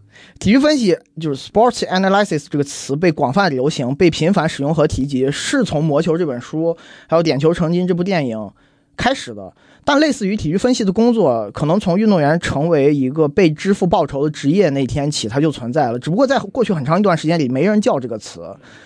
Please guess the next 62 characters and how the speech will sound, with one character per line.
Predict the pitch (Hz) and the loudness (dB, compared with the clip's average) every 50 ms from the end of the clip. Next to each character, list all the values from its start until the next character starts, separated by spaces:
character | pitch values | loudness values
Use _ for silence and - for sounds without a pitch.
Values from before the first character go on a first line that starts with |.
| - - - - _ _ | -20 -20 -20 -20 _ _
没 | - 156 165 | -2 2 2
有 | 214 240 185 | 4 2 2
这 | 160 - 208 | 0 -4 -8
种 | 165 135 | -8 -8
说 | - - 208 226 214 | -6 0 0 2 2
法。 | 185 120 110 | 2 0 -2
但 | 143 185 | 0 -2
是 | 190 185 | -2 -2
其 | - - 175 | 0 2 2
实 | 190 | 2
工 | 196 - 233 233 247 240 | 2 2 2 4 4 4
作 | 254 233 175 | 4 4 4
的 | 156 151 | 4 4
目 | 196 262 285 226 | 4 4 4 4
标 | 156 147 139 127 123 131 | 4 4 4 4 2 0
是 | - 139 123 113 - _ - | -2 -4 -8 -8 -10 _ -6
类 | 185 160 151 139 | 0 2 2 2
似 | - - 139 | 0 -2 -4
的， | 123 123 | -4 0
但 | - 180 170 | 0 0 0
是 | - | 2
方 | 185 180 190 | 0 0 2
法 | 165 107 | 0 -2
不 | 101 - | -4 -8
同。 | 107 92 90 - _ _ _ - _ _ | -10 -12 -14 -16 _ _ _ -20 _ _
过 | _ 294 320 294 | _ 2 4 4
往 | 208 156 117 120 123 127 | 4 2 0 -4 -6 -8
其 | - - - 160 | -8 -4 0 0
帮 | 180 185 214 226 233 220 | 2 2 2 2 0 0
助 | 233 190 | -2 -2
于 | 160 170 | -2 -2
决 | 165 - 139 147 | 0 2 2 2
策 | 156 - 208 170 | 4 2 0 0
的 | 147 | 0
许 | - 139 | -2 -2
多 | 131 147 170 | 0 0 2
方 | - 196 196 | 2 2 2
法 | 180 117 113 | 2 2 0
论， | 127 147 139 123 | 0 -2 -2 -2
那， | 120 123 117 - _ | -4 -6 -10 -10 _
那 | - 147 123 | -8 -8 -6
可 | - 123 | -4 -4
能 | 120 151 | -2 2
也 | 160 143 | 2 2
是 | 113 170 | 2 4
落 | 185 214 190 | 4 4 4
后 | 170 185 160 | 4 2 0
和 | 165 | 0
错 | - - 254 220 | 0 0 0 0
误 | 147 117 107 | 0 -2 -4
的。 | 104 95 92 - _ - - - - _ _ | -10 -12 -12 -16 _ -20 -20 -20 -20 _ _
我， | 156 165 | 2 2
我 | 165 170 165 | 4 4 2
经 | 165 262 302 | 2 2 2
常 | 262 202 208 | 2 2 2
阅 | 226 240 202 | 2 2 0
读 | 160 147 147 170 170 | 0 -2 -2 -2 -4
的 | 170 - - _ _ _ - | -4 -6 -12 _ _ _ -2
一 | 180 | 0
些 | 175 180 175 175 | 2 4 4 4
认 | 190 202 175 151 143 | 4 2 2 2 0
可， | 127 135 | -2 -6